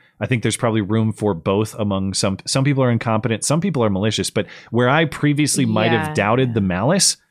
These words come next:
Speaker 1: there is at least some degree of malice. And that was, not that I had doubt before, but it was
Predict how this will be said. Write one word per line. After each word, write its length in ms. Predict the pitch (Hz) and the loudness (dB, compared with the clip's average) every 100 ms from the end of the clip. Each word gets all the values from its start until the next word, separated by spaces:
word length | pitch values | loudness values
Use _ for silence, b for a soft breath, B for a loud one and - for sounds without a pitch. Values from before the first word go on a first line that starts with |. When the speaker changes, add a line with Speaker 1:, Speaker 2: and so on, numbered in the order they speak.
| _ _ _ _ | _ _ _ _
Speaker 1:
there 360 | 110 127 127 131 | -2 2 2 2
is 520 | 143 143 139 110 - - - _ _ _ _ - | 4 4 4 2 -2 -8 -20 _ _ _ _ -4
at 140 | 131 | 0
least 220 | 147 - | 2 4
some 200 | 139 131 | 4 4
degree 240 | 117 107 98 | 2 2 2
of 80 | 87 | 2
malice. 420 | 131 120 73 - B B B | 2 0 -2 -6 B B B
And 340 | 120 120 110 - _ - | 0 2 0 -4 _ -8
that 280 | 120 139 156 | -2 0 2
was, 200 | 135 - - - - | 0 -2 -8 -18 -6
not 220 | 139 170 | 0 2
that 100 | 156 | 4
I 80 | 135 | 2
had 180 | 123 110 | 2 2
doubt 240 | 113 113 | 2 2
before, 360 | 104 - 120 104 | 0 -2 0 2
but 120 | 95 | 0
it 60 | 104 | 0
was 160 | 104 | -2